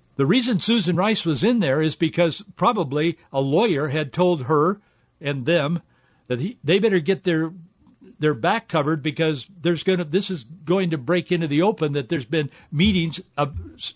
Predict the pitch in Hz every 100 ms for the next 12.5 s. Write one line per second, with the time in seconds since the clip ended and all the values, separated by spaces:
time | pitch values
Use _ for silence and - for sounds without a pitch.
0 | _ 175 190 165 135 151 117 196 - 143
1 | 208 240 180 117 123 _ _ 170 - 175
2 | 170 156 156 160 185 233 - 113 - _
3 | _ _ _ _ - 160 202 196 165 233
4 | 214 170 156 170 185 - 190 147 165 156
5 | 190 170 - 190 214 - 214 196 165 131
6 | 110 170 160 131 180 165 - 139 156 160
7 | 143 180 156 - 139 165 147 185 165 -
8 | - - - 147 180 147 156 - 156 147
9 | 170 - - 151 - - - 127 180 180
10 | 175 170 151 165 170 160 190 170 147 147
11 | 214 262 180 185 180 147 151 151 151 202
12 | 247 180 156 156